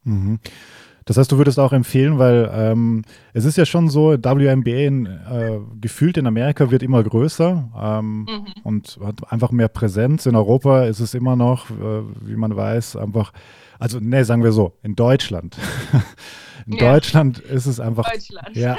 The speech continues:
Speaker 1: genau. In Deutschland immer ein spezieller Fall. Also,
Speaker 2: Mhm.
Speaker 1: ähm, wenn wir jetzt, sagen wir, wir wollen Basketball-Fans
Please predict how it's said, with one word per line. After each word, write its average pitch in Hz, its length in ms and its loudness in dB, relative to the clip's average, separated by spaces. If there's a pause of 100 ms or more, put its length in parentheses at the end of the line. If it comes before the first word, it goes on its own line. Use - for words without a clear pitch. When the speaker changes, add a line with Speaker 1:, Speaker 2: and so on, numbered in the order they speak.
Speaker 1:
genau. 110 200 2
In 104 80 0
Deutschland 165 340 4
immer 170 120 8
ein 151 80 8
spezieller 117 480 2
Fall. 90 280 -8
Also, 101 440 -2 (840)
Speaker 2:
Mhm. - 80 -6
Speaker 1:
ähm, 113 520 4 (1000)
wenn 120 540 0
wir 160 160 8
jetzt, - 380 0
sagen 156 320 2
wir, 170 120 8
wir 147 120 6
wollen 143 400 2
Basketball-Fans 131 1700 -2